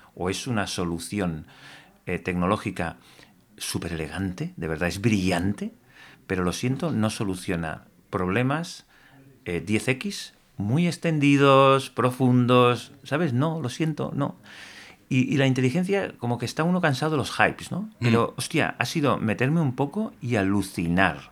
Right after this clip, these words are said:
Speaker 1: O sea, es brutal, estoy de acuerdo. Y, y
Speaker 2: Entonces, si
Speaker 1: va,
Speaker 2: estás
Speaker 1: va,
Speaker 2: de
Speaker 1: va a
Speaker 2: acuerdo y que
Speaker 1: afectar
Speaker 2: además eres el, el, el, más que el V P de produ-, de producto, eres el,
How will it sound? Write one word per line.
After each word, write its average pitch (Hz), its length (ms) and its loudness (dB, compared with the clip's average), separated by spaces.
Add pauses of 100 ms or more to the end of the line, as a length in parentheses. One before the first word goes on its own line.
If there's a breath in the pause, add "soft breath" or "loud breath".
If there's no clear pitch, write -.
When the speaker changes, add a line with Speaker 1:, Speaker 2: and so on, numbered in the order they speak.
Speaker 1:
O 98 60 -10
sea, 95 400 2 (540 loud breath)
es 110 140 0
brutal, 92 460 -2 (100)
estoy 123 220 0
de 117 60 4
acuerdo. 90 440 0 (160)
Y, 143 100 6
y 127 40 8
Speaker 2:
Entonces, 135 460 6
si - 200 -2
Speaker 1:
va, 143 80 10
Speaker 2:
estás 143 220 8
Speaker 1:
va, 143 40 8
Speaker 2:
de 143 120 10
Speaker 1:
va 143 100 6
a - 20 10
Speaker 2:
acuerdo 139 260 10
y 117 40 8
que 156 60 8
Speaker 1:
afectar 143 220 8
Speaker 2:
además 123 340 4
eres 107 280 2
el, 98 440 -2
el, 90 480 -8 (120)
el, 85 320 -10 (160)
más 98 200 -4
que - 80 -6
el 98 60 -2
V 98 140 -12
P 98 80 -4
de 90 120 -6
produ-, 95 460 -10
de 92 140 -2
producto, 104 380 -2
eres 101 260 2
el, 101 220 -2